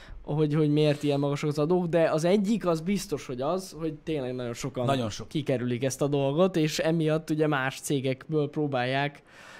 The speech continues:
Speaker 1: ö, behozni a hátrán-,
Speaker 2: Igen,
Speaker 1: hátrányt.
Speaker 2: igazatok van, egyébként nagyon jó, ö, kezdő,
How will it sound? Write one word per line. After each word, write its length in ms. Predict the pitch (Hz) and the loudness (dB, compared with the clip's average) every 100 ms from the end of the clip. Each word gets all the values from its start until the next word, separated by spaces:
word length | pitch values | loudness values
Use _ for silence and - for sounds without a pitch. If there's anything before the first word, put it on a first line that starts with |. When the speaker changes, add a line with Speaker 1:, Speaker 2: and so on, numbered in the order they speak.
| - | -4
Speaker 1:
ö, 120 | 135 | -2
behozni 500 | 135 123 117 110 135 | 2 0 0 0 0
a 180 | 131 120 - | 2 0 -4
hátrán-, 460 | 123 117 - - - | -4 -6 -6 -8 -2
Speaker 2:
Igen, 220 | 220 202 | 4 4
Speaker 1:
hátrányt. 180 | 139 156 | 6 4
Speaker 2:
igazatok 240 | 113 135 135 | 4 2 2
van, 220 | 135 151 | 0 0
egyébként 600 | 143 147 143 151 151 - | -2 0 2 2 2 4
nagyon 360 | 151 180 151 139 | 6 8 8 6
jó, 360 | 139 135 123 - | 4 2 0 0
ö, 180 | 120 120 | 0 2
kezdő, 640 | - 156 135 135 117 110 | 6 6 6 2 2 0